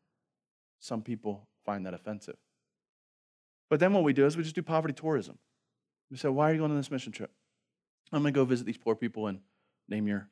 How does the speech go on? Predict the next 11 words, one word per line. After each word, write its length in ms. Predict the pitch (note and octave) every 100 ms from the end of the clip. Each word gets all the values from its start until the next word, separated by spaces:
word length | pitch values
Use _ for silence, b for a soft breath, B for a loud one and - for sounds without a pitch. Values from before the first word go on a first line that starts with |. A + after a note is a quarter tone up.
| -
country." 320 | F#2+ F2+ - _ _ _ _ _ _ _ -
"Really? 260 | E4 F#4+ - _ _ _ _
You're 60 | B2
just 80 | C3
gonna 120 | B2+
visit? 280 | C#3+ G#2 - _ _ _ _ _ _ _ _ _ _ _ _ _ _ _
You're 80 | B2
just 80 | C3
gonna 100 | B2+
take 200 | C3+ C3
pictures? 400 | C#3 - -